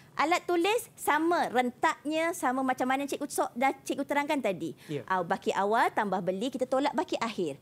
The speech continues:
Speaker 1: Kemudian belanja dan hasil, rentaknya sama. Okey, macam mana kalau kita adanya pelarasan ekonomi nominal dengan pelar-, pelarasan ekonomi nominal, hasil dan belanja. Kita kena kaitkan. Kemudian susut nilai aset bukan semasa.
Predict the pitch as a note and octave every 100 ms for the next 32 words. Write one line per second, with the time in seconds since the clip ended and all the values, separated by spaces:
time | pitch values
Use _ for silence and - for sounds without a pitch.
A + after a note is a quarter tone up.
0 | - - - C#4 D#4 D4 D#4 E4+ E4 F#4
1 | E4+ G4+ F4 - F4+ F#3 D#3+ G#3 G#3 B3
2 | A3 A#3+ - D4+ D4+ D4+ E4 F#4+ - C4
3 | D4 C4 A#3+ A#3 A3+ B3 A3+ A3+ G3+ G#3
4 | G#3 G#3+ F#3+ G3 C#4 - C#4+ B3+ A3 G#3
5 | G3 F#3 E3+ F#3+ C#4+ A3+ A#3 A#3 G#3 F#3+
6 | G3 - - G#3+ G#3+ - G#3+ G#3+ F#3+ F#3+
7 | G#3+ D#4+ C5+ - - - G3+ - G#3 G3
8 | C4+ B4 - - F#3+ G#3 F#3 A#3 D#4 E4+
9 | E4+ F4+ A#3+ - F3 D3 - - - B3
10 | D4 - F4 - F#4+ D#4+ E4+ F4 - D4+
11 | F#4+ C4 C#4 F#4 B3 B3 E4